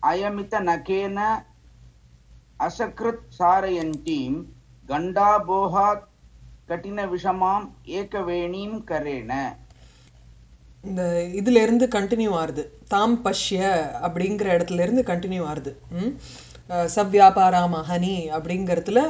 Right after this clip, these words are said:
Speaker 2: அந்-, அதுல வந்து அவ எப்படி இருக்கா அப்படின்னு, அ, அந்த ஒரு நாலு ஸ்லோகத்துல, மூணு ஸ்லோகத்துல இதுதான் கடைசி ஸ்லோகம். நாலாவது ஸ்லோகம் அது. அ, "ஆத்யே பத்தா விரஹ திவசே யா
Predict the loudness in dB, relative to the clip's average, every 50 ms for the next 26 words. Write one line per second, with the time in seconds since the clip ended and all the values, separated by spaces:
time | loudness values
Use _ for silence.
0 | -2 0 0 0 0 0 -4 -6 -4 0 0 0 2 2 0 0 0 0 0 0
1 | 0 0 0 2 2 4 6 6 4 4 2 2 2 2 2 4 6 6 6 4
2 | 4 2 4 6 8 8 8 8 6 6 6 4 6 6 4 4 4 4 4 4
3 | 6 6 4 4 2 0 -2 -2 -2 -2 -2 -2 -2 0 0 0 2 2 2 4
4 | 4 4 4 2 4 6 6 6 6 6 2 4 4 4 4 4 4 4 4 6
5 | 6 4 4 6 6 6 6 6 4 2 2 0 0 0 -2 -2 -2 -2 0 0
6 | 0 0 0 0 -2 -4 -4 -4 -6 -8 -10 -10 -14 -16 -8 0 2 6 10 12
7 | 12 12 12 10 8 2 0 0 -2 -2 -2 -4 -6 -6 -8 -12 -14 -16 -20 -20
8 | -20 -20 -20 -20 -20 -20 -20 -20 -20 -20 -20 -20 -20 -10 -2 0 0 2 4 4
9 | 2 2 4 8 8 8 8 8 6 4 4 6 4 2 0 0 -2 0 4 4
10 | 6 6 6 4 2 2 0 -2 -4 -4 -4 -4 -4 -2 -2 -2 -2 -4 -4 -2
11 | 2 4 6 8 8 8 8 6 4 0